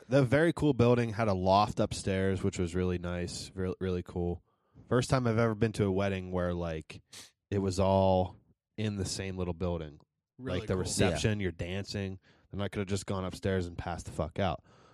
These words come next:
Speaker 1: Which, honestly, I, I had a really good time at that wedding, and I, I, I blacked out super hard. I don't, <laughs> I don't remember um, I don't remember you guys leaving.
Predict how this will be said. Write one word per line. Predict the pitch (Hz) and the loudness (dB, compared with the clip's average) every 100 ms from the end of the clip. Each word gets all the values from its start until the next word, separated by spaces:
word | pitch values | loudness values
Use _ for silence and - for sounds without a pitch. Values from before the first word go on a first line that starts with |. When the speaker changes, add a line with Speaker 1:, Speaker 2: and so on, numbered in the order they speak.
| - - - - | -20 -20 -14 4
Speaker 1:
Which, | 104 98 - - - _ _ _ _ _ _ | 4 4 -2 -6 -14 _ _ _ _ _ _
honestly, | 117 160 131 - 113 107 - | 4 4 6 4 4 2 0
I, | 107 - - 95 | -4 -4 -8 -4
I | 107 | 2
had | 160 135 | 4 6
a | |
really | 101 117 107 | 6 6 6
good | 101 | 2
time | 117 139 120 | 2 2 2
at | |
that | 101 90 | 0 0
wedding, | 95 92 92 | 0 0 -2
and | 101 | -4
I, | 113 95 113 98 80 _ _ _ _ | -4 -2 -2 -2 -8 _ _ _ _
I, | 92 | -4
I | 120 | -4
blacked | 87 82 98 85 82 - | -6 -8 -6 -4 -6 -6
out | 85 - | -6 -6
super | - 113 98 | -4 -2 0
hard. | 92 87 92 - _ _ - - | 0 0 -4 -12 _ _ -10 -4
I | 95 | 2
don't, | 104 107 196 640 640 640 | 4 6 6 4 -4 2
<laughs> | 698 - 359 - | 2 4 2 2
I | 190 151 | 6 6
don't | 127 139 135 104 | 6 4 2 2
remember | 113 117 127 135 110 - - - _ _ 101 | 2 2 4 2 0 -8 -20 -20 _ _ -6
um, | 101 95 92 90 | -2 -2 -4 -8
I | 101 | 2
don't | 139 151 | 4 6
remember | 117 | 4
you | 110 113 | 0 0
guys | 110 95 87 | 2 0 -2
leaving. | 95 113 123 123 123 | -2 0 0 -2 -6